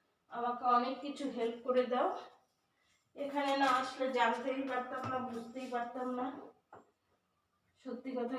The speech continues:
কি আমি এগুলো কিছুই পারতাম না। এখানে এসছি বলেই জানতে পারছি, বুঝতে পারছি। সবাই সঙ্গে থাকো, আমি বেড কভারটা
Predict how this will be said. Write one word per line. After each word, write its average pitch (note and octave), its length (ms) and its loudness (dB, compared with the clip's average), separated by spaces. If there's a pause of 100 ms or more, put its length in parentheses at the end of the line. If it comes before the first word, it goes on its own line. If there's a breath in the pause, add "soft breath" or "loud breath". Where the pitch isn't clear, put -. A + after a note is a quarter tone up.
কি C#4+ 80 -8 (160)
আমি A#3 160 0 (320)
এগুলো A#3+ 220 0 (120)
কিছুই C#4 360 -4
পারতাম A#3 320 0 (120)
না। B3 60 0 (220)
এখানে A#3+ 280 -6 (100)
এসছি A3+ 240 -8 (100)
বলেই D#4 280 2 (1120)
জানতে A3+ 360 0
পারছি, A#3+ 260 -2 (140)
বুঝতে A3+ 360 -4
পারছি। F#3 300 -10 (4000)
সবাই C4 220 0 (120)
সঙ্গে B3+ 340 6
থাকো, D#4 200 6 (100)
আমি B3+ 140 4 (120)
বেড A3+ 220 4
কভারটা B3 340 4